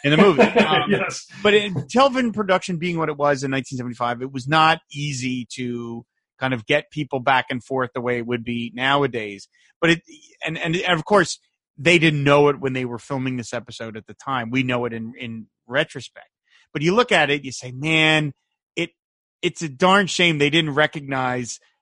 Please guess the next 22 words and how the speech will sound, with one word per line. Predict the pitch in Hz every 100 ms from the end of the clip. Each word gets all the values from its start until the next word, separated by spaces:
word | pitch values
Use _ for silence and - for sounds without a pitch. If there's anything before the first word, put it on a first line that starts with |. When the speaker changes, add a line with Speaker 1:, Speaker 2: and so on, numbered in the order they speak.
| _
Speaker 1:
this | 131 180 202 190
one | 180 165
is | 151 120
gonna | 151 147 139 120 - -
leave | 156 147 139
a | 131
mark." | 120 123 107 113 - _ _
Speaker 2:
Yes. | 123 127 113 185
Speaker 1:
You | 170 147 160
really | 196 208 185 170 143
gotta | 151 143 139
get | 143 143
Loretta | 139 139 123
Swit | - 139 131
in | 120 113
on | 110 107
this. | 98 -
Can | 165 165
we | 165
figure | 131 - 208 196 196 151
something | - - - 254 285 269 302 285
out? | 285 269 285 -